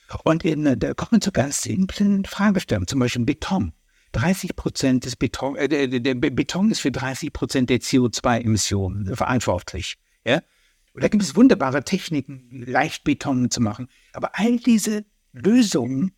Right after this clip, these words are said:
haben eigentlich in unserer Debatte überhaupt gar keine Rolle gespielt. Das ist das Bizarre. Also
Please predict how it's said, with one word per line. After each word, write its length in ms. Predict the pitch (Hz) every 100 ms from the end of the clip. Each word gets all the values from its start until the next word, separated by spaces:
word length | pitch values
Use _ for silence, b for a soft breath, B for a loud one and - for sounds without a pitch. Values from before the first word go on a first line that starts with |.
| _
haben 220 | - 190
eigentlich 380 | 151 175 - -
in 80 | 156
unserer 240 | 180 185
Debatte 380 | 156 - 156 165
überhaupt 180 | 185 190
gar 100 | 175
keine 200 | 185 151
Rolle 200 | 170 139
gespielt. 320 | 82 - - _ -
Das 140 | -
ist 80 | -
das 100 | 196
Bizarre. 460 | 202 202 147 123 - B
Also 200 | 165 135